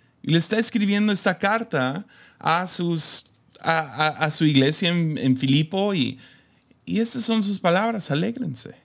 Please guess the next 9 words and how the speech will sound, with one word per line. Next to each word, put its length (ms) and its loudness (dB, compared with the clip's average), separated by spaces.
Alégrense 720 2
en 100 0
el 140 -2
Señor." 560 -4
Lo 140 0
repito, 540 0
al-, 240 -4
alégrense. 640 -2
Yeah. 360 -8